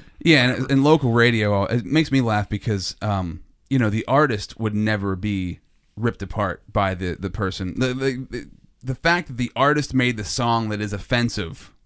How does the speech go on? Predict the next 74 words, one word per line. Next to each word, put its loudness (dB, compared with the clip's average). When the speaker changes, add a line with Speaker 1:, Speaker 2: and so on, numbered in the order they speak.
Speaker 1:
would 2
Speaker 2:
Mm-hmm. 4
Speaker 1:
never 4
cross 2
the -2
mind 4
of -4
the -6
person -2
who's -2
listening 2
to -2
the -2
music 0
in -2
this -4
car. 2
It's -4
always 0
like, -4
"How 4
could -6
this -4
radio 2
station -4
let -4
that -6
song 4
be 0
played?" -4
Speaker 2:
Or 0
Speaker 1:
Well, 0
the 2
per-, 2
why 2
don't 0
you 0
get -2
mad 2
at -2
the -6
person 0
who 6
made 2
the -4
song? 0
What 0
are -4
you -4
gonna -2
do 0
about -2
it? -12
Speaker 2:
Or 4
Speaker 1:
Like 4
Speaker 2:
say 6
to 2
yourself, 0
like, -4
"Maybe 0
I -2
should -6
change -4
the -10
channel -2
if -8
this -10
kind -8
of -12
stuff -6
is -12
gonna -2
happen." -2
Speaker 1:
Yeah. -4